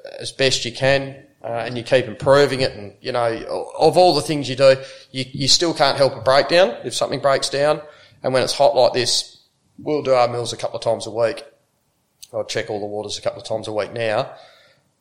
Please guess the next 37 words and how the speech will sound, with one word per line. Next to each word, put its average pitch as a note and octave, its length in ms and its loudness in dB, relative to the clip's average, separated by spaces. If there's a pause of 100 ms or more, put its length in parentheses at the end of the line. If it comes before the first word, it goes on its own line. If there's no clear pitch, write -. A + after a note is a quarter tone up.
(120)
But A#2 440 6
anything F#3 380 0
to D3+ 100 -6
help C#3+ 300 4
that, A#2+ 300 4
even B2+ 240 2
if A2 100 -4
it, - 460 -10
even C3+ 240 -4
if - 80 -12
it's - 180 -10
a, A2+ 160 -4 (880)
doesn't B2 220 2
make A2+ 180 0
a A#2 40 -6
lot A#2 100 0
of G2+ 80 -2
sense A2+ 220 -4
financially, A2+ 720 -4 (280)
um, A2+ 460 -6 (960)
I - 60 -10
think - 180 -6
it's - 200 -6
just G#2 240 -8
a, G2+ 420 -10 (960)
you G#2+ 220 -12
know, G#2 420 -4
y-, E2+ 280 -14
y-, A#1+ 140 -20 (380)
anything D3 400 -2
to A#2 60 -6
help A#2+ 340 -4
that, A#2 240 0
I A#2 80 0
reckon, A2+ 320 -8
is A2 180 -10
important. A#2+ 560 -8